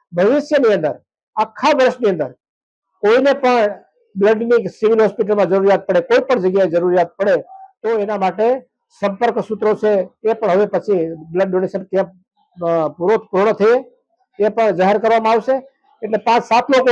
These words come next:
હશે, એનો કોઈ સંપર્ક કરશે તો એને ત્યાં રક્ત તુરંત મળી જશે, વિધ-, કોઈ જાતની મુશ્કેલી વગર. અને તે દિવસે હનુમાન જયંતિના દિવસે રાત્રે પણ એક સુંદર મજાના કાર્યક્રમનું આયોજન કરેલું છે. રાત્રે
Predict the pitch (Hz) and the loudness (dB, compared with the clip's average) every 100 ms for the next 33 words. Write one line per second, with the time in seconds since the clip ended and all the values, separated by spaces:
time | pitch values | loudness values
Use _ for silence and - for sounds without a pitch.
0 | 226 - 156 - _ - 214 254 254 233 | 2 0 -4 -4 _ -4 0 0 2 0
1 | 220 208 240 - 240 247 170 - _ _ | 0 -2 -2 0 -2 0 -2 -2 _ _
2 | _ _ _ 240 262 247 240 214 226 196 | _ _ _ 0 2 2 0 0 2 2
3 | 180 202 233 208 - 220 262 226 208 208 | 0 -2 -2 -2 -2 -2 -2 0 0 0
4 | 214 214 180 202 170 156 208 175 156 190 | -2 -2 -2 -4 -6 -4 -4 -2 -2 -4
5 | 196 190 175 226 214 226 254 254 _ _ | -2 -4 -4 -2 0 0 -2 -6 _ _
6 | _ _ _ _ - 202 277 320 - - | _ _ _ _ -4 0 0 -2 -8 -20
7 | - _ - - _ _ _ 226 262 220 | -20 _ -20 -20 _ _ _ 0 2 2
8 | 208 240 180 196 208 180 196 190 196 180 | 0 0 0 0 -2 -2 -2 -2 -2 0
9 | 185 196 160 170 208 220 220 - 226 214 | -2 -2 0 -2 -2 -4 -4 -4 -4 0
10 | 220 220 _ _ 208 226 240 190 185 190 | -2 -2 _ _ -8 -4 -4 -2 -2 -2
11 | 175 165 175 185 175 175 - _ _ _ | -2 -2 0 -2 -2 -4 -6 _ _ _
12 | _ - 160 180 170 151 165 196 196 220 | _ -2 0 2 -2 -2 0 0 0 -4
13 | 220 - _ _ - 175 165 185 208 180 | -6 -12 _ _ -14 -2 -2 0 2 0
14 | 147 | -2